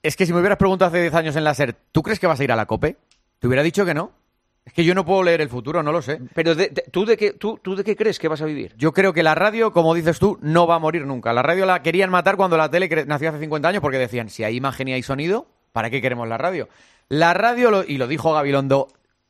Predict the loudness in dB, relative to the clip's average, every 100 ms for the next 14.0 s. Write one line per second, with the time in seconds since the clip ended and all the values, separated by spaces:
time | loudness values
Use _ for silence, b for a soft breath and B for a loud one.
0 | _ _ 2 2 4 0 0 2 2 0
1 | 0 0 0 -4 0 2 2 0 2 0
2 | 0 -2 0 0 0 0 2 0 0 0
3 | 0 0 -2 -4 -8 -12 _ _ _ -6
4 | 0 2 2 2 2 0 0 2 0 2
5 | 2 2 -4 -8 -10 b b 2 2 2
6 | 2 0 0 -4 -6 -8 b b b _
7 | _ -4 -2 -2 0 0 0 2 2 2
8 | -2 -4 -6 -8 -8 -6 -8 -6 -8 -6
9 | -8 -8 -8 -8 -6 -6 -6 -6 -4 -6
10 | -6 -8 -8 -8 -8 -8 -8 -10 _ _
11 | _ _ _ _ _ -2 -2 0 -4 -4
12 | -6 -6 -8 -10 _ _ -12 -10 -8 -4
13 | -4 -4 -4 -2 -2 -4 -6 0 0